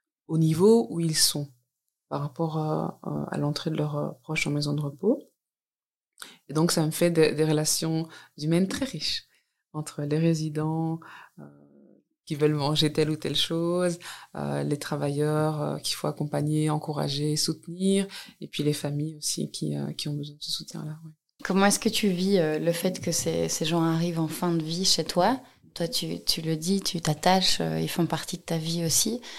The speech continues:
Speaker 2: Comment est-ce que tu vois maintenant la fin de vie, euh, sachant que tu connais l'issue, euh, ils vont partir, il y en a d'autres qui vont arriver. Comment est-ce que toi, tu gères ça ?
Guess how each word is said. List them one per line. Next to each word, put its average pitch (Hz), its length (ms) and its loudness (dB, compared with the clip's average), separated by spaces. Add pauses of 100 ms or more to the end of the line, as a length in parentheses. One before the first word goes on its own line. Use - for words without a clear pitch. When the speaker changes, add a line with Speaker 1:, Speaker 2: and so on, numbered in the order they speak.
(180)
Speaker 2:
Comment 208 260 6
est-ce 294 160 4
que - 80 0
tu - 200 0
vois 170 360 4
maintenant 175 640 2 (340)
la 165 140 4
fin 180 240 2
de 175 80 4
vie, 160 380 -2 (580)
euh, 156 500 0 (300)
sachant 165 420 2
que 151 720 -4 (720)
tu - 160 -4
connais 165 260 6
l'issue, 190 540 2
euh, 156 260 0 (220)
ils 156 140 -6
vont 170 120 6
partir, 190 640 2
il 196 80 4
y 175 40 6
en 165 60 8
a 156 120 4
d'autres 160 200 -2
qui 196 140 -2
vont 180 140 0
arriver. 180 480 2
Comment 190 160 4
est-ce 185 100 2
que - 80 -6
toi, - 220 2
tu - 180 0
gères 156 260 4
ça ? 175 240 2